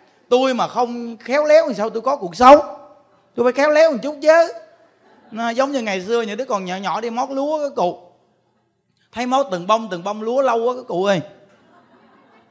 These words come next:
Cuối cùng những đứa nhìn cái sa, sa suốt đã cái cụ. Cái sa suốt, suốt lúa mà mùa mưa hay mùa khô gì vậy chứ. Người ta suốt xong là nó ưa quến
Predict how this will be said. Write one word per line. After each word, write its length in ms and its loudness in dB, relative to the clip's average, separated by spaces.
Cuối 160 0
cùng 220 -4
những 120 -8
đứa 80 -8
nhìn 280 -6
cái 100 -12
sa, 280 -4
sa 160 -8
suốt 300 -4
đã 140 -4
cái 80 -4
cụ. 200 -2
Cái 100 -2
sa 140 -2
suốt, 280 -6
suốt 160 -6
lúa 320 0
mà 140 -4
mùa 220 -4
mưa 460 -2
hay 140 -8
mùa 200 -4
khô 260 0
gì 100 -10
vậy 180 -10
chứ. 60 -8
Người 100 -12
ta 100 2
suốt 320 0
xong 280 0
là 80 -2
nó 120 -4
ưa 160 2
quến 200 2